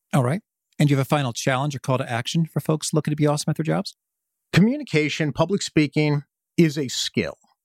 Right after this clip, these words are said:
Speaker 2: And like any skill, you can get better at it if you apply yourself to it and you practice it. So I get a little frustrated when I hear, especially clients say,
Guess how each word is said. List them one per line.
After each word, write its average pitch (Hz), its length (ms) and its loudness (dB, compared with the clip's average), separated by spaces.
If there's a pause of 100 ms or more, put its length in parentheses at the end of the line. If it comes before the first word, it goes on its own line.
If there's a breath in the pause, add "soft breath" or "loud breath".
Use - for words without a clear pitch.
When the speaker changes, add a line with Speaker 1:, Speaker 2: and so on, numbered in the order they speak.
(220)
Speaker 2:
And 143 260 4
like 196 320 0
any 165 240 0
skill, 95 720 -2
you 135 220 4
can 165 480 0
get 127 420 0
better 143 420 0
at 98 240 -2
it 98 180 -2
if 117 200 -2
you 123 100 4
apply 139 360 0
yourself 120 520 -4
to 113 220 2
it 110 120 -2
and 120 160 2
you 113 100 2
practice 143 720 -4
it. - 400 -8 (340)
So 151 300 2
I 143 140 -6
get 156 200 0
a 156 40 -2
little 170 200 0
frustrated 135 720 0
when 120 200 2
I 120 120 2
hear, 110 340 0
especially 117 500 0
clients 110 540 0
say, 123 200 2